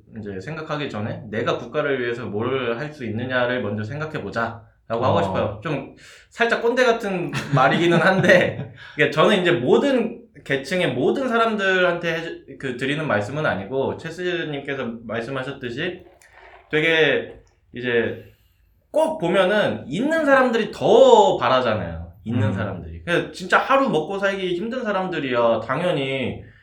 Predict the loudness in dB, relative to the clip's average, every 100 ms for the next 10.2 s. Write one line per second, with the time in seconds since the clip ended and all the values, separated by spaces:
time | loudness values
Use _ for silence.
0 | _ _ -6 -2 0 -2 -8 -20 _ _
1 | _ 2 4 4 2 -4 -6 0 4 4
2 | 2 0 2 4 2 0 -2 -2 -6 -4
3 | -4 -2 -2 -4 -6 -12 -10 0 0 0
4 | -8 -4 0 0 2 2 0 -2 -6 -8
5 | -10 -8 -4 4 6 6 6 4 6 4
6 | 2 2 4 6 2 -2 -10 -18 _ _
7 | _ _ _ _ -10 -8 -6 -6 -4 -2
8 | -2 -2 -4 -2 -4 -6 -8 -6 -4 -2
9 | -2 0 0 0 -2 -4 -4 -4 -6 -8
10 | -12